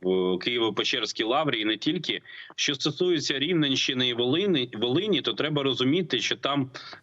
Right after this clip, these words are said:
позиції Української православної церкви Московського патріархату достатньо потужні. Якщо ми історично подивимось, то там ще на початку двадцятого століття були сотні тисяч членів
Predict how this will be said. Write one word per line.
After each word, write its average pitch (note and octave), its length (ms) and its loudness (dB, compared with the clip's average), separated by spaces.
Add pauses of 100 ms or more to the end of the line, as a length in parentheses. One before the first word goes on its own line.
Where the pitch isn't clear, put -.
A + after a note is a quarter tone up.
(120)
позиції B2+ 500 0
Української B2+ 640 0
православної B2 680 0
церкви A#2 380 0
Московського A#2 560 0
патріархату A2+ 680 -2
достатньо A2 540 -2 (440)
потужні. C3 600 0
Якщо A2+ 260 0
ми G#2+ 760 2 (420)
історично C#3 580 0
подивимось, A#2+ 580 0
то G#2+ 100 -2
там C3 240 0
ще - 180 0
на B2 100 0
початку C3+ 420 -2
двадцятого B2 560 -2
століття C#3+ 460 0
були G#2+ 400 2 (320)
сотні C#3+ 480 0
тисяч C3 460 0
членів G#2+ 500 0